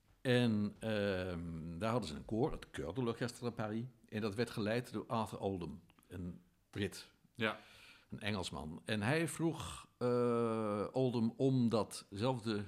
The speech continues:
Speaker 1: kunstje te vertonen in Amsterdam. Nou, hij, eh, die nam tweeënhalfduizend audities af.
Speaker 2: Ja.
Speaker 1: En er werd, eh, één op de tien aangenomen. En daar was ik bij.
Speaker 2: Ja.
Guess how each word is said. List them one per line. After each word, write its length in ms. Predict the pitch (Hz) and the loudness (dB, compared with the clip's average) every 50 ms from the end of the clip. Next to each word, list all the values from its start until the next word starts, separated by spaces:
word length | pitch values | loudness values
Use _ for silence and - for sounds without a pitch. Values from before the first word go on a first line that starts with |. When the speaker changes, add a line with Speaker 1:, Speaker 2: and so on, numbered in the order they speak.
| - - | -4 -2
Speaker 1:
kunstje 300 | - 127 117 - - 110 | 2 2 2 2 0 -4
te 80 | 101 | -6
vertonen 400 | 87 98 - 117 98 95 92 95 | -8 -4 -2 0 0 0 0 -2
in 100 | 87 92 | -4 -4
Amsterdam. 480 | 90 82 - - 98 87 69 67 64 - - _ _ _ _ _ _ _ _ _ _ _ _ _ | -6 -6 -6 -8 -8 -6 -6 -6 -8 -10 -14 _ _ _ _ _ _ _ _ _ _ _ _ _
Nou, 380 | - - 104 110 - 180 - - - - - - _ _ _ - | -12 -8 -4 -4 -2 -2 -4 -6 -8 -14 -20 -20 _ _ _ -14
hij, 300 | - 104 104 113 104 82 71 98 107 98 110 113 | -8 -4 -2 -2 -2 -2 -4 -4 -4 -2 -2 -2
eh, 80 | 117 | 0
die 120 | 113 123 127 | 0 0 2
nam 380 | 123 113 110 104 98 95 98 - - _ _ _ _ _ _ | 2 2 2 2 0 -2 -4 -8 -14 _ _ _ _ _ _
tweeënhalfduizend 760 | - - 147 143 131 113 107 101 92 104 - 92 90 90 - | -6 -4 -2 0 0 -2 -2 -4 -2 -2 -2 -2 -4 -6 -8
audities 420 | - 95 101 151 - - 120 98 | -6 -4 -4 -2 -2 -4 -6 -8
af. 280 | 82 85 - - - - _ _ | -8 -10 -12 -14 -16 -20 _ _
Speaker 2:
Ja. 320 | - 104 90 90 78 - - - _ _ _ _ _ _ _ _ _ _ _ _ _ _ _ _ - - | -6 -4 -4 -4 -6 -8 -12 -20 _ _ _ _ _ _ _ _ _ _ _ _ _ _ _ _ -12 -6
Speaker 1:
En 160 | 120 113 110 | -4 -2 -2
er 100 | 107 107 | 0 0
werd, 220 | 113 104 101 - - | 0 0 0 -2 -8
eh, 800 | - 110 104 98 98 95 92 90 90 92 90 85 90 90 87 85 87 87 85 82 85 85 87 80 - | -4 -2 0 0 0 0 0 -2 -2 -2 -4 -4 -4 -4 -6 -6 -8 -10 -10 -12 -12 -14 -14 -12 -8
één 180 | - 110 110 | -6 -4 -4
op 60 | 113 101 | -4 -6
de 140 | 95 95 | -10 -12
tien 240 | - - 127 113 120 | -8 -6 -4 -4 -2
aangenomen. 580 | 101 120 127 - 110 90 78 78 78 78 85 90 - _ _ _ _ _ _ _ _ _ _ _ _ _ _ | -4 -4 -4 -4 -4 -6 -6 -6 -6 -8 -10 -12 -16 _ _ _ _ _ _ _ _ _ _ _ _ _ _
En 420 | - 104 95 87 82 80 80 78 76 76 80 80 | -10 -10 -8 -8 -8 -8 -10 -12 -12 -14 -14 -12
daar 180 | 78 76 78 | -12 -10 -8
was 160 | 80 85 80 | -8 -6 -6
ik 180 | 95 120 127 135 | -4 -4 -4 -4
bij. 240 | 175 143 131 107 - - - _ - | -4 -4 -4 -4 -8 -12 -18 _ -2
Speaker 2:
Ja. 320 | 160 151 110 80 73 - | 0 2 2 0 -2 -8